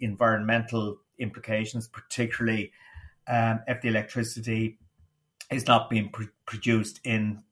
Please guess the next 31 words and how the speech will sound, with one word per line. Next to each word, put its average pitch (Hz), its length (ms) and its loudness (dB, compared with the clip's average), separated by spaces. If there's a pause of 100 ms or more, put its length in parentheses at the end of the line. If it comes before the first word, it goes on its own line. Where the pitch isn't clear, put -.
what 110 180 2
we 110 120 2
would 104 120 -8
term 113 440 0
a 117 60 -2
renewable 107 580 0
way. 113 440 2 (440)
So 127 440 6
I 120 120 8
think 156 440 4 (220)
these 147 460 4
numbers 123 720 0
are 113 160 2
certainly 117 920 2 (460)
going 113 460 2
to 110 580 2 (500)
increase 175 640 6
the 131 200 0
political 120 540 0
debate 117 420 0
and 110 100 -8
controversy 110 640 -2
around 110 340 0
these 107 180 -4
data 104 240 -4
centres, 107 440 -6
because, 110 520 -4 (420)
uh, 107 240 0
government 117 500 6
is - 180 -10
certainly 117 420 0